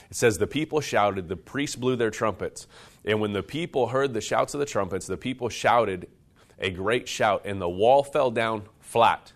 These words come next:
so that the people went up into the city, every man straight ahead, uh,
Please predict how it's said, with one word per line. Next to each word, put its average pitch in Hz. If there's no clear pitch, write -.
so 120
that 101
the 110
people 120
went 104
up 143
into 120
the 110
city, 90
every 131
man 110
straight 127
ahead, 98
uh, 90